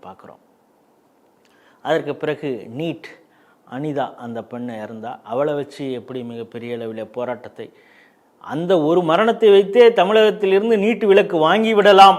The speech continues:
அப்படிங்கிற அளவுக்கு மிகப்பெரிய போராட்டத்தை திமுக முன்னெடுத்தது அப்படிங்கிறத பார்க்குறோம். கடைசியில இப்ப என்னன்னா, அந்த ரகசியம்லாம் எனக்கு தெரியாதுன்னு சொல்லி, அந்த பெண் பெயர்ல மட்டும்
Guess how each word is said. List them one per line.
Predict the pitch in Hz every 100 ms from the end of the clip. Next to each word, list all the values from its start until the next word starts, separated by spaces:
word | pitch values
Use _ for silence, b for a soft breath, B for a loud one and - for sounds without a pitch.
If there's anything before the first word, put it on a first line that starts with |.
| 190
அப்படிங்கிற | 160 185 220 220
அளவுக்கு | 185 175 254 269 320
மிகப்பெரிய | 285 226 226 220 233 220
போராட்டத்தை | 170 202 196 196 180 180 170
திமுக | 165 165 165
முன்னெடுத்தது | 147 143 143 131 117 117 113 120 95 _ b b b -
அப்படிங்கிறத | 113 113 117 110 110 101
பார்க்குறோம். | 104 107 104 90 _ b b b b -
கடைசியில | 147 151 156
இப்ப | 151 143 143
என்னன்னா, | 156 156 160 185 151
அந்த | 123 147
ரகசியம்லாம் | 131 143 160 185 156 151 160
எனக்கு | 151 139 131 143
தெரியாதுன்னு | 151 147 156
சொல்லி, | 143 147 202
அந்த | 165 151 127
பெண் | 151 175 180
பெயர்ல | 160 180 165 180 156
மட்டும் | 147 175 240